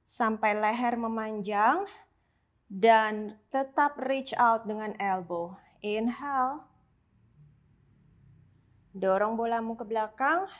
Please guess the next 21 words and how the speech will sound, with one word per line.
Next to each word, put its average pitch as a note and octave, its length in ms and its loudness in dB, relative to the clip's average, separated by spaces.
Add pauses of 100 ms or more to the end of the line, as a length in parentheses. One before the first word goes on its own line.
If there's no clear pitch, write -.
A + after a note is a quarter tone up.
(1200)
Stack - 560 -6
it G3+ 80 -6
up G3+ 160 -10
one F#3+ 240 -10
by E3+ 240 -8
one. F3 320 -12 (1800)
Kembali F#3 480 0
ke - 80 -20
duduk E3+ 340 -14
tegak. E3+ 360 -12 (1500)
Oke, A#3+ 480 6 (400)
sekarang A3 520 4 (1800)
kita A3+ 400 0
akan A3+ 240 -6
lebarkan B3 560 2
sedikit, D4 400 -4 (160)
besarkan A#3 480 -4
sedikit A#3+ 400 -8
range A3+ 400 -4
of A3+ 160 -4
movements-nya. F#3 640 -10